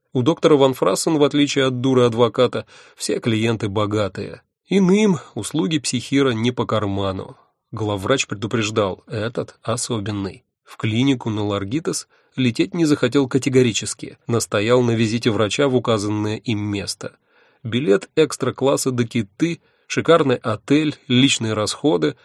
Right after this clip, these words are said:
даже перелёт Фриды и люкс-вольер в зверинце гостиницы. Всё оплатил, не чинясь. «Выбрал тебя», — сказал главврач. «Предлагали доктора Ронберг, отказался наотрез».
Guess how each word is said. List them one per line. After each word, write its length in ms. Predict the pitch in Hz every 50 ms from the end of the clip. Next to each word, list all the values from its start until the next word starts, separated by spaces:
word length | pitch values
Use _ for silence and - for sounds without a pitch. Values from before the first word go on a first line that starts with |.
| _ _ _ _ -
даже 300 | 175 165 175 180 160 165
перелёт 440 | - 156 143 131 123 123 135 151 -
Фриды 440 | - - 131 117 120 143 131 127 127
и 180 | - - 127
люкс-вольер 720 | 117 120 123 120 - - 113 117 117 113 110 110 110 104
в 60 | 95
зверинце 500 | 101 104 101 110 104 113 110 101 - 117
гостиницы. 720 | 104 110 107 - - - 117 101 98 95 - - - 90 - _ _
Всё 360 | - - - 156 175 202 - -
оплатил, 560 | 165 - - 165 139 123 - 104 101 104 107
не 220 | 107 104 104 104
чинясь. 640 | 98 - - 104 101 101 98 90 - - - - - _ _ _ _ _ _ _ _ _
«Выбрал 460 | - 120 95 117 170 196 226 254 254 233
тебя», — 520 | - 226 185 123 104 98 98 110 120 - - _
сказал 460 | - - - 120 110 101 110 101 101
главврач. 680 | 95 110 107 104 95 90 104 104 104 101 - - - - _ _ _ _
«Предлагали 560 | - 120 120 113 123 127 131 147 170 170 170
доктора 400 | 156 151 160 - - 151 156 151
Ронберг, 560 | 139 151 170 196 196 147 123 107 - - - - -
отказался 640 | 123 120 - - 147 143 123 113 104 104 107 - 143
наотрез». 680 | 135 143 143 139 123 - 123 104 98 101 - - -